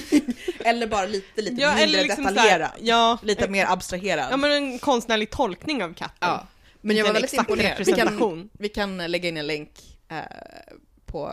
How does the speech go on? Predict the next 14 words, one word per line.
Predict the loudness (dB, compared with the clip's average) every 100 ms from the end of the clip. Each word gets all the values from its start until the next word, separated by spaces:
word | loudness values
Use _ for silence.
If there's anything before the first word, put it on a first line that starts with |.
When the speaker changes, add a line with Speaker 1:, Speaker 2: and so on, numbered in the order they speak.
| -12
Speaker 1:
på | -10 -8
sajten. | -6 -6 -6 -10 -12 -16 -16 -18 -8
Nej, | -2 2
men, | 2 0
eh, | 0 0 0 -2 -4 -8 -18 -20 -20 -20 -20 _ _
hur | -14
kom | -14 -16
vi |
in | -14
på | -12
det | -10
här? |
Var | -8
julgardiner? | -4 -4 -4 -6 -6 -6 -10 -12